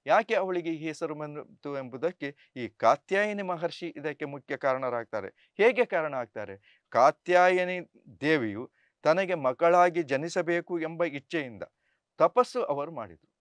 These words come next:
ಯಾಕಂದ್ರೆ ದೇವಿಯೇ ತನಗೆ ಮಗಳಾಗ್ಬೇಕು ಅಂತ. ಅದಕ್ಕೋಸ್ಕರ ಅವರು ಸಹಸ್ರಾರು ವರ್ಷಗಳ ಕಾಲ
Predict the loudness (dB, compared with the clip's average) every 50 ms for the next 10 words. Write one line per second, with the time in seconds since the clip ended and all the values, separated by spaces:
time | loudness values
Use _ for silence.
0 | _ -6 -6 -4 -4 -6 -8 -8 -8 -6 -4 -4 -4 -4 -2 -2 -2 0 0 0
1 | -2 0 -4 -4 -4 -4 -2 0 0 0 0 0 -4 -8 -12 -12 -12 -16 -14 -12
2 | -12 -12 -12 _ _ _ -4 -2 -2 -2 -4 -4 -4 -6 -6 -8 -6 -2 0 2
3 | 2 2 0 -4 -6 -4 -4 -4 -4 -6 -6 -2 0 0 0 0 -2 -6 -8 -8
4 | -6 -4 0 0 0 2 4 4 4